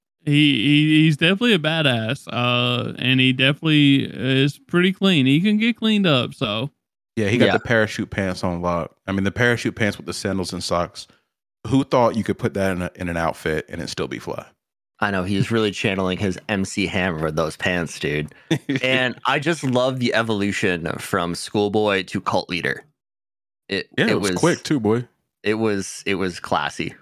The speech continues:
Speaker 3: very classy, very, very fashionista.
Speaker 1: Hundred percent.
Speaker 3: So for our next nominee, we have Wrath from Full Metal Alchemist Brotherhood.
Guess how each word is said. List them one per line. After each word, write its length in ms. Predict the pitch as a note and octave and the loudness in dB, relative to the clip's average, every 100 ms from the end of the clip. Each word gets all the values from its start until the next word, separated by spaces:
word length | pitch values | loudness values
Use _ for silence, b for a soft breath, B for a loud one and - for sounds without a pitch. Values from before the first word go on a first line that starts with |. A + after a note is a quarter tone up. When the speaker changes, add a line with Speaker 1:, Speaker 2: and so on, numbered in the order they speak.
| _ | _
Speaker 3:
very 260 | A#2 F#2 E2 | -2 0 0
classy, 440 | - D2 - D#2+ | -2 -2 -2 -6
very, 720 | E2 G#2 C3 D3 C#3 A2+ F#2 - | -4 -2 -2 0 0 0 -2 -6
very 340 | G2+ G#2 F#2+ | -2 0 0
fashionista. 840 | - F#2 F2+ E2 E2 D#2 - - - _ _ _ _ _ _ _ _ _ _ _ _ _ _ - | 0 -2 -2 -4 -6 -6 -6 -6 -8 _ _ _ _ _ _ _ _ _ _ _ _ _ _ -6
Speaker 1:
Hundred 220 | C#3+ C3+ | 0 0
percent. 440 | C3+ C#3+ C#3+ C3 - - _ _ _ _ _ _ _ _ _ - | 0 2 4 2 -2 -20 _ _ _ _ _ _ _ _ _ -6
Speaker 3:
So 160 | - C3 | -2 -2
for 200 | - B2 | 0 0
our 200 | A#2+ A2+ | 2 0
next 520 | G#2+ A#2+ D3 - - - | 0 0 -2 -8 -16 -2
nominee, 600 | C3 B2 A#2+ A#2 A2+ A2 | 0 0 0 -2 -2 -2
we 200 | - A2 | -2 -2
have 400 | G2+ G2+ F#2+ F#2 - | 2 2 0 -2 -6
Wrath 540 | F#2 G2 A2 B2 C#3 | 0 2 2 2 -2
from 360 | - - A#2 G2 | -8 -12 -6 -6
Full 240 | - A#2+ A#2+ | -2 0 2
Metal 200 | A#2 G#2+ | 0 2
Alchemist 460 | G#2+ A2 A2 G2+ | 0 0 -4 -2
Brotherhood. 540 | - G#2 G#2+ A2+ G#2 | -2 0 0 0 -2